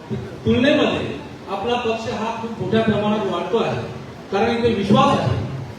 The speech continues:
इथे कार्यकर्त्याला सन्मान मिळतो. साहेब नेहमी सांगत असतात की, "मी मुख्यमंत्री जरी झालो तरी देखील मी एक कार्यकर्ता आहे."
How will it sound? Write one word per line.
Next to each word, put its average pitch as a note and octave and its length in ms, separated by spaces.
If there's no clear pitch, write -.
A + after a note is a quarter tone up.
इथे G#3+ 100
कार्यकर्त्याला B3+ 840
सन्मान C4 320
मिळतो. G#3 560
साहेब A#3+ 280
नेहमी C#4 200
सांगत C4+ 300
असतात B3 240
की, - 280
"मी C4 140
मुख्यमंत्री C4 600
जरी C4 160
झालो G#3 320
तरी C#4 240
देखील B3+ 320
मी B3 120
एक B3 140
कार्यकर्ता B3 540
आहे." F3+ 240